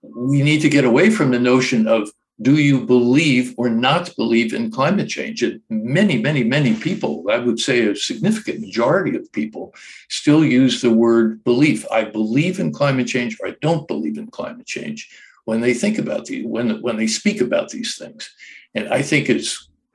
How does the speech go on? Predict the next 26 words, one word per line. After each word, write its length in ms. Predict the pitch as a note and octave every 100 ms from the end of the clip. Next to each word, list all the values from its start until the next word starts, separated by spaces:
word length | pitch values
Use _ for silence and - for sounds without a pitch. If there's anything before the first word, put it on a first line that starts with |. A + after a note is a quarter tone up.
| _
critical 500 | - F#3 - - -
that 180 | - -
we 100 | B2
get 200 | C3 C3+
away 260 | B2 A2+
from 220 | A2 B2 A#2
the 80 |
notion 460 | A2 A#2 A#2+ - A2+
of 200 | G#2+ G#2+
belief. 560 | A#2+ A#2+ G#3 - - - _ - - _ _ _ _
My 260 | A#2+ C#3+ F3+
impression 720 | D#3+ B2+ A2 A#2 - - F#2+
and 120 | G#2
my 180 | A#2+ F3
semantics 720 | - A2+ A2 - - - - -
are 360 | G#2 G#2+ G2+ - - _ -
that 280 | A2+ A2
belief 680 | B2 A2+ C3+ G#3 A#2+ - - _ _ _ _ _ -
is 240 | B2+ A2+
a 140 | G#2+
really 400 | G#2 D3+ A3 A3
good 180 | D#3 E3
thing 260 | D3 E3 D3
to 160 | C#3 A#2+
apply 560 | A2+ - C3 C3+ B2+ -
to 400 | B2+ A#2 A2 A2